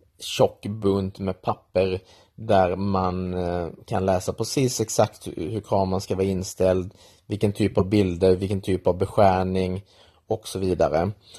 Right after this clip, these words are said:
Och en viktig punkt är ju att du redigerar ju inte några bilder, utan du får minneskort som passar till din kamera. Du lämnar in dem regelbundet under dagen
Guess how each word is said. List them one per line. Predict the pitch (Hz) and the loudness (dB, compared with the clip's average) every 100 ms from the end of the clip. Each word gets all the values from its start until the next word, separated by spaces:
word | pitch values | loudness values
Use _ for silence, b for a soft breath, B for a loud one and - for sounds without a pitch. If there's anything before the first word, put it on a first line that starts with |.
| B B - | B B -4
Och | - | 0
en | 117 117 | 2 4
viktig | 131 - 117 - | 2 0 -2 4
punkt | 104 101 - | 4 4 -2
är | - 87 | 0 2
ju | 87 | 4
att | 92 | 0
du | - 98 104 101 98 - - | -2 -4 0 2 0 -2 -10
redigerar | 95 104 98 - 117 104 101 | -2 0 0 0 2 4 6
ju | 101 101 | 6 4
inte | 95 - 92 - | 0 0 -2 -2
några | 90 85 | -4 -2
bilder, | 82 95 87 78 78 | 0 -2 -2 0 0
utan | 87 - 98 | 0 0 -2
du | 107 | 0
får | 135 131 | 2 4
minneskort | 139 127 113 - 127 131 | 4 4 2 2 0 0
som | - - 117 | -4 -8 -4
passar | 107 107 - | 0 0 0
till | 98 | -4
din | 107 95 | -4 -2
kamera. | 95 98 95 104 117 - b b b | 2 2 2 0 -2 -4 b b b
Du | 101 | 2
lämnar | 101 95 98 - | 2 2 0 0
in | 113 123 127 | -2 0 4
dem | 120 120 117 | 4 4 0
regelbundet | 110 123 98 95 98 95 98 98 | 0 0 2 0 2 0 0 -2
under | - 104 98 | -2 -2 0
dagen | 95 98 92 95 110 123 | 4 6 6 6 2 0